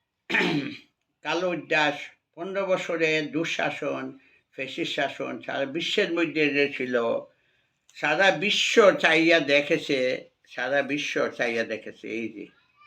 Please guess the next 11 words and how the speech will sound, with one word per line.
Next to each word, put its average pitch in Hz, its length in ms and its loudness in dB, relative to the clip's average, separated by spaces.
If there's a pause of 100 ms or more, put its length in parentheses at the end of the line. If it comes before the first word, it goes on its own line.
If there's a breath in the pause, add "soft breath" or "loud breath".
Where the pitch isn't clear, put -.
(500)
আমি 123 160 -8
বলবো, 135 480 0
সারা 143 400 2
বিশ্ব 175 520 2
চাইয়া 147 300 4
দেখেছে 139 460 -2
লাল 131 440 4
জুলাইয়ের 131 560 0
অভ্যুত্থান, 117 760 -8 (100)
চব্বিশের 107 600 -10
অভ্যুত্থান। 95 640 -16